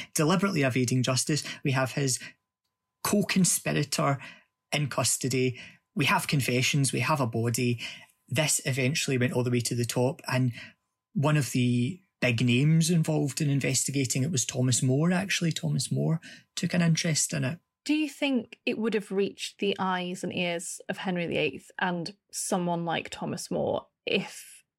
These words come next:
Speaker 2: Bennet hadn't hidden out in Beaulieu Abbey? Do you think it's the fact that he claimed sanctuary? I mean, we know Henry the eighth's relationship with the abbeys more generally throughout his reign.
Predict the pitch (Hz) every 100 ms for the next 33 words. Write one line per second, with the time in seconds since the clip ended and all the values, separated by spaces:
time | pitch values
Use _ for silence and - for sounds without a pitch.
0 | _ - 208 - 190 - - - 185 180
1 | 180 - - - 170 165 - 180 175 165
2 | - 160 165 - 208 214 208 214 233 -
3 | - 202 - 196 - - 202 214 202 -
4 | 190 180 180 180 - - 170 165 - -
5 | 185 175 - 190 190 185 165 147 - 165
6 | 165 151 147 - - 175 170 - 190 -
7 | - - - 196 - 185 185 185 - 180
8 | 220 220 214 202 202 202 190 190 180 202
9 | 196 185 185